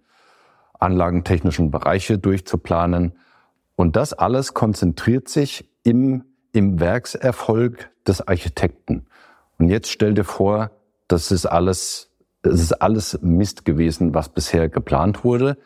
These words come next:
weil der Brandschützer entweder nicht rechtzeitig in dem Team mit drin war oder weil der Brandschützer für dieses Bauvorhaben nicht ausreichend qualifiziert war. Das ist wirklich eine absolute Katastrophe für den Architekten, weil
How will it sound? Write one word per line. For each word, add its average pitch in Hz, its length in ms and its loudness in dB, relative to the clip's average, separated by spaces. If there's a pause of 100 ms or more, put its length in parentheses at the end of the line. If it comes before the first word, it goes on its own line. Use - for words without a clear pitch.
(200)
weil 85 300 0
der - 120 -2
Brandschützer 107 800 -2
entweder 98 380 2
nicht 92 300 -2
rechtzeitig 87 640 -2
in 82 140 2
dem 76 200 2
Team 85 280 0
mit 69 260 -2
drin 107 320 0
war 147 320 -4 (340)
oder 120 380 2
weil 90 100 2
der 85 80 -2
Brandschützer 90 540 -2
für 85 160 0
dieses 80 280 0
Bauvorhaben 82 760 0
nicht - 360 -4
ausreichend 80 560 0
qualifiziert - 800 -2
war. 110 260 -2 (460)
Das 76 160 2
ist 113 260 0
wirklich 107 560 0
eine 87 400 0
absolute 104 640 0
Katastrophe 95 840 0
für - 200 -2
den 85 160 2
Architekten, - 800 -2 (420)
weil 95 380 0